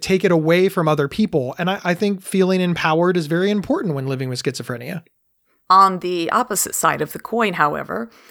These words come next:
Speaker 2: is what do we do if a person who is in crisis or with schizophrenia pretty much refuses help? First thing to look at, why are they refusing? What is the situation?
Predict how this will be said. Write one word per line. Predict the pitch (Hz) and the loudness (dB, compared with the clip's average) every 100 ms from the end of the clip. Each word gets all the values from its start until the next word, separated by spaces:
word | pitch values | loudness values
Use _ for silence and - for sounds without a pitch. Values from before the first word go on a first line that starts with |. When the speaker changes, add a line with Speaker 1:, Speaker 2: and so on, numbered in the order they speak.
| - - | -20 -4
Speaker 2:
is | - 214 208 190 - - | 2 2 2 -2 -6 -10
what | 185 262 | 0 0
do | 277 | 0
we | 262 | -2
do | 208 220 294 320 - | 2 4 4 2 2
if | 220 214 226 - _ _ - | 0 -2 -12 -20 _ _ -8
a | 190 196 | -4 -2
person | 233 220 - 214 214 | -2 -2 -2 -4 -6
who | 214 208 | -8 -6
is | 190 | -4
in | 196 196 | -4 -2
crisis | 208 196 190 185 185 - - | 0 0 0 -2 -4 -4 -6
or | 160 160 | -2 -2
with | 170 | -2
schizophrenia | - 208 196 185 196 185 180 170 - _ - | -6 -6 -4 -2 -2 0 2 2 0 _ -4
pretty | 202 | -2
much | 196 175 | -2 -4
refuses | 175 170 156 156 | -4 -4 -6 -8
help? | 165 - - _ _ _ | -8 -8 -10 _ _ _
First | 190 220 226 | 0 2 0
thing | 233 | 0
to | 262 | 0
look | 208 226 | 0 2
at, | 240 262 - | 2 2 -2
why | 180 170 202 202 | -12 0 4 4
are | 214 214 | 4 0
they | 190 180 | 0 0
refusing? | 180 180 196 175 156 151 156 | -2 -4 -4 -2 -2 -2 0
What | 202 226 | 4 4
is | - | 4
the | 226 | 0
situation? | 208 208 190 156 - - 156 | -4 -4 -4 -4 -6 -8 -10